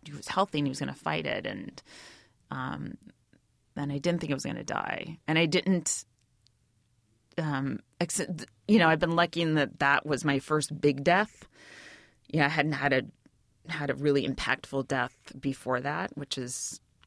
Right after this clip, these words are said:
you know, I'm lucky to have lived that life, but to,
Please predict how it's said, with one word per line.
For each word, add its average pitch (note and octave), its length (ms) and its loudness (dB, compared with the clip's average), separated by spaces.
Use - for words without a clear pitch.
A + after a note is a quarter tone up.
you D3+ 160 0
know, B2+ 180 -4
I'm C#3 280 0
lucky D3+ 340 0
to C#3 80 4
have C#3 160 0
lived C#3 200 2
that C#3 200 -2
life, D#3 360 -10
but C3 200 2
to, - 180 -2